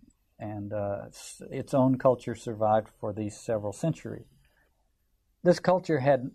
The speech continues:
monumental architecture. As a matter of fact, the tomb that was discovered was a, was in a great pyramidal structure,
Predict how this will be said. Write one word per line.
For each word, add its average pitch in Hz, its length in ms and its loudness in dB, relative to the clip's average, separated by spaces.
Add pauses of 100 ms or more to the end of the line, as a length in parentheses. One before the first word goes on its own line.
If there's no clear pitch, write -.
monumental 170 760 2
architecture. 139 680 0
As 127 140 -4
a 131 40 -4
matter 143 240 4
of - 100 -2
fact, 135 320 2
the 107 260 -4 (100)
tomb 180 260 4
that 147 120 0
was 113 140 -8
discovered 131 540 2
was 113 200 -6
a, 107 180 -2 (500)
was 113 380 -6
in 113 120 -2
a 110 60 -4
great 147 560 2
pyramidal 139 540 2
structure, 123 720 -4